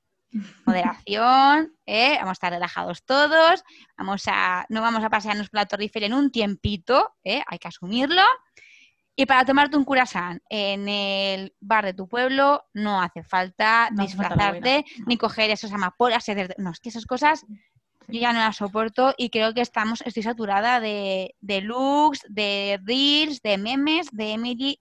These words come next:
Speaker 2: en París. Ya basta. Después de repasar lo que queremos que desaparezca o que por lo menos disminuya, eh,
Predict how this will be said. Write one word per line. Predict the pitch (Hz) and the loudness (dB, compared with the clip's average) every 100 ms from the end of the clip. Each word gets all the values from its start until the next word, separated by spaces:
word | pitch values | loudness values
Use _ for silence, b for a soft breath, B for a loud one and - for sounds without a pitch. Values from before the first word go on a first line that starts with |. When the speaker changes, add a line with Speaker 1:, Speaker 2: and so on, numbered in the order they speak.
| _ | _
Speaker 2:
en | 214 254 269 | -4 -4 -4
París. | - 185 180 185 - _ _ _ - | -4 -6 -6 -16 -20 _ _ _ -6
Ya | 175 | -6
basta. | 170 - - 90 _ _ _ _ _ _ _ _ _ _ _ _ - | -6 -12 -18 -20 _ _ _ _ _ _ _ _ _ _ _ _ 2
Después | 240 - 262 | 2 2 2
de | 294 | 4
repasar | 302 285 285 | 4 4 4
lo | 262 | 4
que | 254 | 2
queremos | 240 233 220 - | 2 2 0 -2
que | - 220 196 | 0 0 0
desaparezca | 208 202 202 196 202 - 277 | -2 0 2 2 0 2 2
o | 226 220 | 2 0
que | 202 | 2
por | 196 | 2
lo | 196 | 2
menos | 196 208 | 2 2
disminuya, | 202 196 196 202 220 277 320 B B B B B _ | 0 0 0 0 2 4 4 B B B B B _
eh, | 262 247 240 | 4 6 4